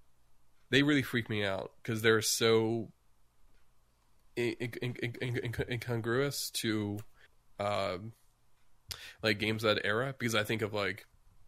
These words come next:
Links to the Past or Super Mario World, but then having horror, uh, with that look is, like, something about it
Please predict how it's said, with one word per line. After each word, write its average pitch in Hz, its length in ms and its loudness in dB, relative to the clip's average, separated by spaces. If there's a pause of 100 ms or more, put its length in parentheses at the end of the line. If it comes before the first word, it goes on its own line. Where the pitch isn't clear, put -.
(520)
Links 135 220 0
to 147 60 -4
the 170 100 0
Past 185 520 2
or 117 760 -2
Super 170 300 -2
Mario 180 340 6
World, 107 380 2
but 123 100 2
then 127 120 0
having 117 580 0
horror, 170 720 -2 (880)
uh, 110 300 6
with 117 220 0
that 110 280 6
look 113 420 -2 (420)
is, 110 200 0
like, 76 440 0 (920)
something 143 380 2
about 107 320 4
it 98 180 -2